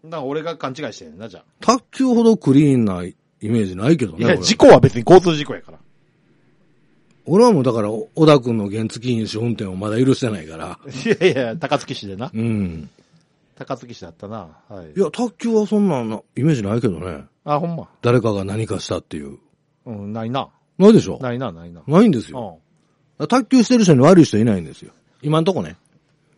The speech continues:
Speaker 1: ああ、なるほど。
Speaker 2: うん。
Speaker 1: 卓球ってけど、い-、昔ほどないやん。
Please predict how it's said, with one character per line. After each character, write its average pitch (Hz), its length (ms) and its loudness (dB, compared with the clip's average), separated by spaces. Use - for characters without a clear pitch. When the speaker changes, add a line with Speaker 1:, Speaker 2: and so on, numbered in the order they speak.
Speaker 1:
あ 131 300 -8
あ、 113 40 -14
な 123 100 -10
る 117 60 -10
ほ 107 100 -16
ど。 98 120 -20
Speaker 2:
う 101 60 -12
ん。 - 20 -10
Speaker 1:
卓 247 260 -4
球 370 140 -2
っ - 40 -2
て 180 80 -6
け 180 120 -2
ど、 139 100 6
い-、 135 200 -2
昔 170 360 2
ほ 240 120 4
ど 269 80 2
な 143 160 2
い 185 100 0
や 131 100 -8
ん。 - 100 -20